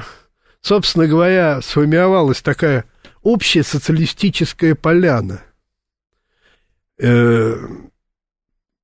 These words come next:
И вот оста-, э, остаток от Соединённых Штатов стал, э,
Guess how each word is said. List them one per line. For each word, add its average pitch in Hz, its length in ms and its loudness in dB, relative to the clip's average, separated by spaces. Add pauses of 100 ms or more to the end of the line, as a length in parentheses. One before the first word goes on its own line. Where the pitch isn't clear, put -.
(200)
И 185 200 2
вот 156 260 -2
оста-, 180 400 -2
э, 156 160 0
остаток 165 680 -2
от 147 80 0
Соединённых 151 640 0
Штатов 120 540 -4
стал, 139 480 -2
э, 131 320 -2